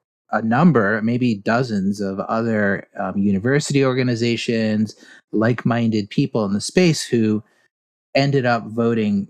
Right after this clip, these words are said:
to get this thing pushed through with basically zero negotiation, zero compromise.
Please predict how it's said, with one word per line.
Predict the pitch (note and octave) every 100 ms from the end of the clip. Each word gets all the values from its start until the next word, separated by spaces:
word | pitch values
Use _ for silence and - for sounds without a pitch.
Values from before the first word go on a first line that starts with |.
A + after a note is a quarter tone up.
| _
to | A#2
get | A2+ -
this | G#2+ -
thing | A3 G#3
pushed | - G#2+ - -
through | C3+ C3+
with | G2+ -
basically | B2+ D3 G2 G2+ F#2
zero | G#2+ G#2+ G2 F#2
negotiation, | F#2+ F#2 F#2+ - F2+ - F2+ F2+
zero | F#2+ F#2
compromise. | F2 F#2 F#2+ G2 F#2+ F#2+ A#2